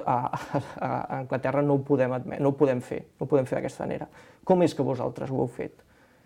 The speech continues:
Diu, "Home, perquè estem parlant de persones." Doncs jo dic el mateix, però estic dient que parlem, doncs, del país, de que realment despertar curiositat als nens és molt, molt important.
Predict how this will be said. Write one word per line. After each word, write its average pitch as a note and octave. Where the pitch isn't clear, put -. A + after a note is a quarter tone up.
Diu, -
"Home, B2+
perquè C#3
estem C3
parlant C#3
de -
persones." D3
Doncs C#3+
jo C#3+
dic C#3+
el D3
mateix, F3+
però B2
estic C#3
dient C3+
que D#3
parlem, C#3+
doncs, -
del C3+
país, -
de C#3+
que C3+
realment D#3
despertar C#3+
curiositat C#3+
als C#3+
nens F3
és B2
molt, D3
molt C3+
important. -